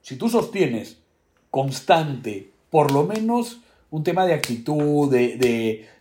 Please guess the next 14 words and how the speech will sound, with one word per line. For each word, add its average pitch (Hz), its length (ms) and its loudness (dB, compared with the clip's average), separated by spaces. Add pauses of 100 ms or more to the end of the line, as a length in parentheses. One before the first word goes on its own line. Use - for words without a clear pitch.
de 120 600 -2
ir 143 200 2
a 139 40 6
las 127 140 4
divididas, 131 680 2
de 131 100 0
ganar, 139 680 2
de... 127 120 0 (100)
Eh, 175 240 -12 (420)
ya, 185 500 2
ya 240 220 2
ganas 339 380 2
un 277 100 4
montón 247 600 -2